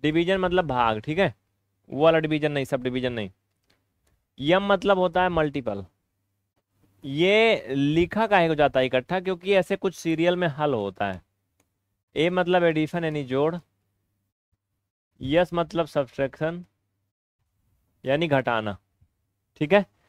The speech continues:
यानी किसी भी क्वेश्चन में अगर ये सारी चीजें एक साथ आ जाती हैं तो सबसे पहले ब्रैकेट हल करते हैं, फिर ओ यानी अदर,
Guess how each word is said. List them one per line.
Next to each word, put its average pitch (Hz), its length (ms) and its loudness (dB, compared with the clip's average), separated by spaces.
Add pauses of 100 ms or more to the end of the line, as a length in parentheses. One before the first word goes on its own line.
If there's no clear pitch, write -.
(520)
यानी 185 260 4
किसी 202 340 0
भी 220 180 0
क्वेश्चन 165 360 0
में 196 180 0
अगर 196 240 4
ये 190 120 4
सारी 190 380 2
चीजें 185 280 -2
एक 175 120 -4
साथ 160 220 2
आ 151 80 2
जाती 143 280 2
हैं 180 180 -6 (260)
तो 147 60 -4
सबसे 160 260 -4
पहले 160 220 2
ब्रैकेट 139 340 -2
हल 151 140 -4
करते 147 260 -4
हैं, 170 140 -4 (400)
फिर 196 240 4 (400)
ओ 160 180 4
यानी 156 280 0
अदर, 147 340 2